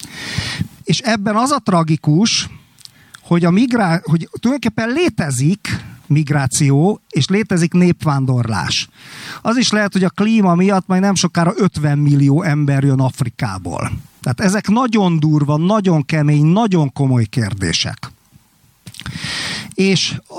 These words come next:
ha van a Fidesznek most jelen pillanatban történelmi bűne, most az ilyen korrupció meg egyebek mellett, ami nem történelmi bűn, hanem Magyarországon ez egy bevett dolog harminc éve,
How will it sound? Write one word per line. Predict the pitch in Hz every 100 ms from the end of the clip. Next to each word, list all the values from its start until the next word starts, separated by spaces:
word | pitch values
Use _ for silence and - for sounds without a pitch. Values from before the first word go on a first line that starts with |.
| 120
ha | 165 156 120 -
van | 135 208
a | 254
Fidesznek | - 202 190 147 - 147
most | 151 147 131 - - -
jelen | 170 202 147
pillanatban | 170 175 151 135
történelmi | - 170 156 147 139 135 127
bűne, | 131 156 127 117 139 160 _ _ _ _ _ -
most | 135 -
az | 147 143 139
ilyen | 143 139 139 139 143 156 220 220
korrupció | - 165 175 143 - 139
meg | 139 147
egyebek | 147 135 131
mellett, | 143 147 139 -
ami | 135
nem | 135 143
történelmi | - 135 123 131 131 127
bűn, | 123 139 139
hanem | 120 127 123
Magyarországon | 135 131 127 123 - 123 120
ez | 117
egy | 120
bevett | 117 131 123 117
dolog | 123 120 -
harminc | 127 123 120 -
éve, | 123 120 131 185